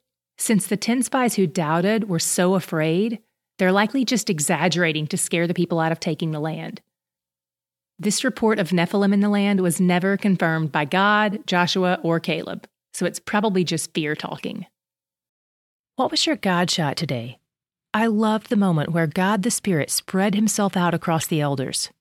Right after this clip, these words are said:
As a person in leadership, this made my heart breathe a sigh of relief. Moses finally has some teammates.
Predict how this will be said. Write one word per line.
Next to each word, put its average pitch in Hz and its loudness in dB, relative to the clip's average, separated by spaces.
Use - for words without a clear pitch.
As 202 2
a - -6
person 247 0
in 208 4
leadership, 185 0
this 196 0
made 202 2
my 180 2
heart 175 -2
breathe 165 0
a 156 0
sigh 175 2
of 170 -2
relief. 147 -2
Moses 226 0
finally 220 0
has 214 0
some 196 0
teammates. 202 0